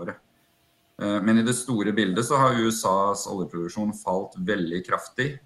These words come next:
eh, relativt sett, eh, mer enn to millioner fat per dag allerede nå siden starten av året.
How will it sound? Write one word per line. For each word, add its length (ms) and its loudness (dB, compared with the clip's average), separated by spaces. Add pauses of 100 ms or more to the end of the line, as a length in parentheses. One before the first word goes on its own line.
eh, 340 -6
relativt 440 -6
sett, 380 -8
eh, 320 -4
mer 640 -4
enn 160 -4
to 140 -14
millioner 720 -2
fat 340 -2
per 160 -2
dag 300 -4 (440)
allerede 380 -2
nå 300 2
siden 440 -2
starten 380 -4
av 120 -2
året. 260 0